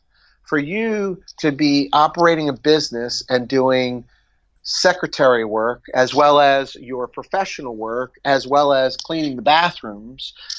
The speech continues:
because those lower positions are taking you away from the opportunity to make a lot more money doing what you know how to do best.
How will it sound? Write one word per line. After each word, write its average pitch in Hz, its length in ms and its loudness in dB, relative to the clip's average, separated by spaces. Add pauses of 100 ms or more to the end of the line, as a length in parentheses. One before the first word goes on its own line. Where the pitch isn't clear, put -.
because 156 640 0
those 185 460 0
lower 170 360 -2
positions 151 580 -12
are 135 40 -12
taking 156 400 -10
you 214 220 -6
away 123 320 2
from 123 180 -14
the 127 100 -6
opportunity 151 560 -2
to 131 80 -8
make 127 260 -2
a 107 100 -4
lot 139 320 2
more 151 200 2
money 139 520 2 (400)
doing 170 440 4
what 143 260 2
you 151 300 -6
know 151 280 2
how 147 200 4
to 143 100 0
do 139 220 -6
best. - 600 -4